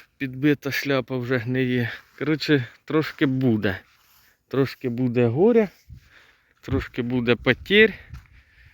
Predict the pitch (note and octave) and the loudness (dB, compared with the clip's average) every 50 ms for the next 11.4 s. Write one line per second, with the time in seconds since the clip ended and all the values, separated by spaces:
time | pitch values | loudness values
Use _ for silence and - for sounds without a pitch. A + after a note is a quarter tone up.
0 | _ - _ _ _ _ A#2+ A#2+ B2 C3 D3 D#3+ D3+ - - C3 A#2+ - - - | _ -20 _ _ _ _ -8 -4 -2 -2 -2 -2 -4 -2 -4 -4 -4 -4 -2 0
1 | C3+ - - - B2 B2 B2 A#2 A#2 D3+ E3+ E3+ E3 D3+ C3+ C3 B2 - C#3 C3 | 0 0 0 0 0 0 0 2 2 2 2 4 4 4 2 2 2 0 -2 -2
2 | B2 B2+ A#2+ A2 A#2+ B2+ B2 A#2+ A#2 A2+ G#2+ G2+ G2+ G2+ G#2 - - - - - | 0 0 -2 -2 -2 -2 -2 0 0 0 -2 -2 -4 -6 -8 -10 -14 -18 -20 -20
3 | - - - - - - - - - - - - - _ _ _ - _ _ _ | -12 -8 -6 -6 -6 -6 -10 -14 -18 -20 -20 -20 -20 _ _ _ -20 _ _ _
4 | _ _ _ _ _ - - - - - - - - - - - - - - - | _ _ _ _ _ -16 -14 -14 -14 -14 -16 -18 -18 -20 -20 -20 -20 -20 -20 -20
5 | - - - - - - - - - - _ _ - - - B2 C3 B2+ B2+ C3 | -20 -20 -20 -20 -20 -20 -20 -20 -20 -20 _ _ -20 -18 -8 -2 0 2 2 4
6 | C3+ C#3+ C3+ A2+ - A#2 A#2+ A#2 A#2+ A#2 A#2+ A#2 A2+ A2+ A2+ B2 B2 B2+ B2+ A#2+ | 4 4 2 2 2 0 0 2 2 2 2 0 0 0 0 0 0 0 0 -2
7 | - - B2 A#2+ - - - B2 A2+ G#2+ G#2 G#2 G#2+ A2 A2 G#2+ G#2+ A2 G#2+ A2 | -2 -6 -6 -6 -6 -8 -8 -8 -8 -8 -10 -10 -10 -10 -8 -8 -6 -6 -6 -6
8 | - - - A2 G2+ - - - _ _ - - - - - - - - - - | -8 -8 -8 -8 -8 -10 -14 -20 _ _ -20 -20 -20 -20 -20 -20 -20 -20 -20 -20
9 | - - - _ - - - - - - - - - E3+ F3+ E3+ - - - - | -20 -20 -20 _ -20 -20 -20 -14 -8 -6 -4 2 4 4 4 4 2 -4 -14 -14
10 | - - - - - - - C3 A2+ - - C3 C3 - - - B2+ B2 G#2+ A#2 | -16 -18 -16 -14 -14 -6 -6 -6 -6 -2 -2 -2 -2 -2 -4 -6 -6 -4 -2 0
11 | B2+ C3 B2+ B2 B2 A2+ A#2+ A#2+ | 2 2 2 2 2 2 2 0